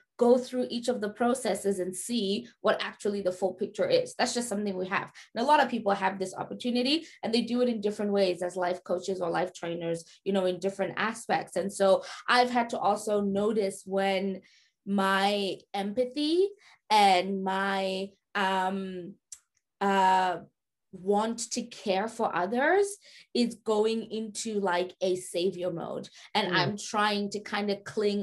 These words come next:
Speaker 1: onto that, "I'm right, I'm right, I'm right," right? And you kind of move away from trying to be right and just trying to be right with yourself,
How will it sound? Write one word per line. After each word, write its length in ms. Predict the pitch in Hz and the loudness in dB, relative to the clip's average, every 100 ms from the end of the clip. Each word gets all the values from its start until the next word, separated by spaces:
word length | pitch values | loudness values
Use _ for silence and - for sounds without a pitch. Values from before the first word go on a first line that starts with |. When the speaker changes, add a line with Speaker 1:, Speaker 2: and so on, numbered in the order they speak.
| - | 0
Speaker 1:
onto 540 | 196 196 202 - 196 | -2 -2 -6 -6 -4
that, 400 | 196 180 185 175 - - | 0 2 2 0 -8 -4
"I'm 220 | 190 190 | 0 0
right, 340 | 190 190 196 202 | 2 2 2 2
I'm 180 | 185 190 | -4 -4
right, 260 | 180 180 175 | -2 -2 -2
I'm 140 | 180 185 | -4 -2
right," 360 | 190 160 151 - | 0 0 -4 -4
right? 240 | 170 214 | -2 -2
And 100 | 214 | -2
you 100 | 190 | -4
kind 220 | - 202 | -4 -2
of 100 | 190 | -2
move 220 | 180 190 | 0 0
away 300 | 190 175 185 | 4 4 4
from 240 | 202 185 170 - _ | 2 -4 -6 -10 _
trying 260 | - 214 208 | -2 0 -2
to 140 | 208 | -4
be 160 | 196 196 | -2 -2
right 500 | 180 190 226 226 233 | 2 4 6 4 -2
and 120 | 180 196 | -6 -4
just 240 | 202 - | -4 -4
trying 300 | 202 196 196 | -2 -2 -2
to 140 | 196 | -4
be 420 | 185 196 196 190 - _ | -4 -2 -2 -4 -10 _
right 280 | 185 202 - | 2 2 2
with 220 | 196 - | -2 0
yourself, 760 | 151 - - 190 - - - | -4 -2 0 0 -2 -14 -20